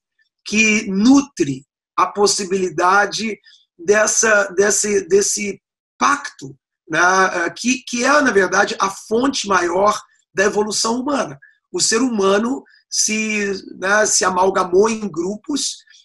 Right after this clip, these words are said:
e, e cuidou um do outro de uma maneira diferenciada de todas as outras espécies. Então, apesar da gente ter uma,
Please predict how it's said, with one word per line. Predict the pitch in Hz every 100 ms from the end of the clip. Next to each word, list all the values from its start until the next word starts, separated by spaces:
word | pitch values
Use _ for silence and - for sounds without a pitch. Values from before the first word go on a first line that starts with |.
| -
e, | 214 233 226
e | -
cuidou | 247 208 151 247 262
um | 226 226
do | 190 185
outro | 196 208 190
de | 180
uma | 185
maneira | 175 170 202 208
diferenciada | - - 208 202 - - 175 196 196
de | 190
todas | - 202 208 208
as | 190
outras | 202 208 202
espécies. | - 226 208 - - - _ - - -
Então, | - 185
apesar | 202 175 214
da | 220
gente | 208 202 190
ter | 196 196
uma, | 185 185 175 151 -